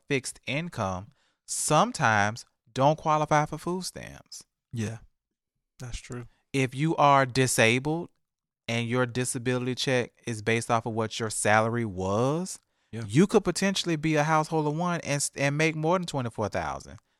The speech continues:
Speaker 3: Yeah.
Speaker 1: Now you don't get food stamps, but you're on a fixed income. You can't go to work. You can't work overtime if you need additional money. You have to learn how to live off what you have, and it could just be twenty-five thousand dollars,
Speaker 3: Right.
Speaker 1: but you over the limit, so you don't qualify.
Speaker 3: Right.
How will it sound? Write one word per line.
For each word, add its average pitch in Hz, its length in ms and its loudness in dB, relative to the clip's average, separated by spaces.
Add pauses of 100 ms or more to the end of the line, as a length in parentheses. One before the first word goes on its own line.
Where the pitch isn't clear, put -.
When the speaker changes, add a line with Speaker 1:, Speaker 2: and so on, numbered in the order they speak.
Speaker 3:
Yeah. 139 100 -8
Speaker 1:
Now 170 120 4
you 180 120 2
don't 185 80 -2
get 175 160 -2
food 190 220 -4
stamps, - 480 -14 (560)
but 147 180 -2
you're 165 80 0
on 151 80 -2
a 139 40 -6
fixed 139 280 -6
income. 127 560 -10
You 123 160 -8
can't 127 300 -2
go 123 180 2
to 139 80 -2
work. 82 340 -4
You 117 80 -8
can't 127 280 -4
work 113 240 -4
overtime 101 480 -4
if 85 80 -12
you 92 80 -10
need 90 180 -10
additional 87 360 -12
money. 85 220 -8
You 101 120 -8
have 120 220 -6
to 107 80 -8
learn 101 200 -4
how 104 120 -4
to 98 80 -10
live 98 180 -8
off 92 180 -6
what - 160 -12
you 92 100 -10
have, 101 460 -6 (460)
and 165 160 4
it 196 120 4
could 170 120 0
just 165 240 -2
be 170 160 -2
twenty-five 170 760 -4
thousand 98 420 -4
dollars, 65 500 -10 (160)
Speaker 3:
Right. 117 140 -4
Speaker 1:
but 127 200 -2
you 135 100 -6
over 113 200 -4
the 113 100 -4
limit, 123 340 -8
so 120 100 -8
you 117 80 -8
don't 127 160 -10
qualify. - 560 -12 (400)
Speaker 3:
Right. 185 200 -12